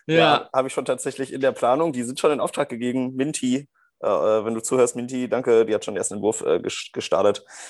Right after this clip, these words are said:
Speaker 2: Äh, ja, äh, ist natürlich, da muss halt natürlich Grundsatzdiskussion, ob das, also Kosten-Nutzen bei Flyer, ne? Also kosten halt nichts, aber nutzen auch oftmals nichts.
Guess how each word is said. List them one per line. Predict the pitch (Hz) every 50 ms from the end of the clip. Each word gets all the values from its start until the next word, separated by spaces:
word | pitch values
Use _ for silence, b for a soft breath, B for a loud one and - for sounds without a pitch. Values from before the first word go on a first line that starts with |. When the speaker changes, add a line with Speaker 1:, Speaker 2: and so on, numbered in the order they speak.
| B B -
Speaker 2:
Äh, | - 104 101 101 92 127
ja, | 139 - - - - _ _
äh, | - 104 95
ist | 95 -
natürlich, | 117 - - 117 113 - B B B B
da | B - 104
muss | 110 107
halt | 120 120 113
natürlich | - 120 113 -
Grundsatzdiskussion, | - 110 - 113 95 110 104 - 117 104 - - 110 107 101
ob | 90 -
das, | - 107 107 - - -
also | - 98 98 101 101 101 101 - - -
Kosten-Nutzen | - 117 110 - - 104 98 117 - - 120
bei | 104 104 104
Flyer, | - - 101 107 117 113 107
ne? | 107 110 120
Also | 76 71 - -
kosten | - - 113 - - 107
halt | 87 73
nichts, | 110 117 - - -
aber | - 92 104 101 101 101 101 98 - b b b b b b -
nutzen | 110 98 - 127 123
auch | 95 117 -
oftmals | - - - 120 120 120 - -
nichts. | 123 127 - - -